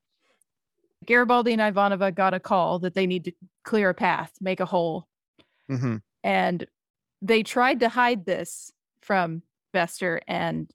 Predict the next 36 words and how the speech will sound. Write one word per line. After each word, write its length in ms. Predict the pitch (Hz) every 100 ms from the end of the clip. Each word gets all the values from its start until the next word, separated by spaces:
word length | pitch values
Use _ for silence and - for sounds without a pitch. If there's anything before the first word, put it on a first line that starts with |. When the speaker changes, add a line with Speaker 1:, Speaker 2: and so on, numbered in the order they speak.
| _
Speaker 1:
Chekhov's 320 | 196 175 160
telepath, 520 | - 165 165 151 143 - _ _ _ _ _ _ -
Speaker 2:
Mm-hmm. 240 | 95 87 -
Speaker 1:
but 80 | - _ _ _ _ -
Speaker 2:
They 80 | 147
get 120 | 160
wise. 440 | 120 104 90 - - _ _ -
Speaker 1:
Yeah, 320 | 202 180 165
they, 320 | 185 214 220 214
they 180 | 254 240
get 160 | 247
wise 300 | 214 202 196
real 160 | 185 170
quick. 340 | - 156 - 202
And 140 | 220
I, 80 | 214 _ -
I'm 180 | 226 233
unclear 460 | 247 233 247 247 233
if 180 | 220
they 140 | 220 202
get 180 | 202 -
wise 440 | 185 185 208 -
because 340 | 196 226 190 -
they've 200 | 180 -
scanned 420 | - 190 190 190
this 180 | 190 -
guy 460 | 185 175 180 185 _ _ 196
and 200 | 180 165
he 140 | 202
was 320 | 175 170 - _ _ _ _ _ _ _ -
actually 560 | 190 - - 190 180 170
told 540 | 220 202 196 196 190 _ _ _ _ _ _ _ _ 208
not 220 | 190 -
to 80 | 190
tell 240 | 208 185
you, 320 | 202 247 277